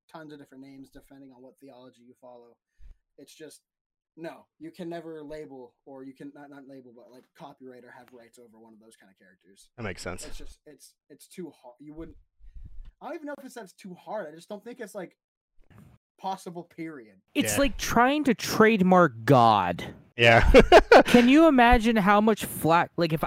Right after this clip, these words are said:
Speaker 3: I was to go to the trademark, if I was to walk into the trademark office and be like, "Yes, sir, here is X amount of dollars. I would like to trademark the word and character
Speaker 1: God.
Speaker 3: God."
Speaker 2: <laughs>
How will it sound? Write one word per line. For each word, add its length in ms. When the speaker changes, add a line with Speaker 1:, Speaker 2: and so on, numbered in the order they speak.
Speaker 3:
I 120
was 200
to 80
go 200
to 140
the 60
trademark, 480
if 100
I 80
was 140
to 80
walk 420
into 240
the 100
trademark 520
office 600
and 180
be 160
like, 280
"Yes, 280
sir, 460
here 320
is 360
X 280
amount 260
of 120
dollars. 760
I 180
would 220
like 220
to 160
trademark 840
the 160
word 500
and 200
character 640
Speaker 1:
God. 640
Speaker 3:
God." 80
Speaker 2:
<laughs> 40